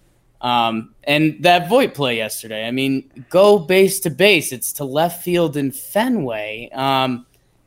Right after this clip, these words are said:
but yeah, you, you can't, you can't over, overly harp on that. And Jim, I think the other thing with Gio, Gio the God today, maybe I'll go Gio the God.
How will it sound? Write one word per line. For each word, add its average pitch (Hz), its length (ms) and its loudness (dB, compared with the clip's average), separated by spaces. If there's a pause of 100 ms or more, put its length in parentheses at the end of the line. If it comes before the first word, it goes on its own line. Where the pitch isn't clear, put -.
but 143 400 2
yeah, 139 240 2
you, 131 280 0
you 139 180 -4
can't, 143 380 -2 (160)
you 139 140 -8
can't 156 300 0
over, 139 500 -4 (560)
overly 208 540 6
harp 170 460 0
on 160 300 2
that. 160 300 0 (200)
And 151 240 -4 (260)
Jim, 185 280 0
I 156 80 0
think 175 320 -4
the 147 120 0
other 156 200 2
thing 151 480 -2 (640)
with 143 220 -6
Gio, 139 540 -2 (120)
Gio 139 300 -2
the 120 100 -8
God 143 340 0
today, 135 240 -2
maybe 190 260 2
I'll 214 140 4
go 214 160 4
Gio 196 300 0
the 170 80 -6
God. 165 420 0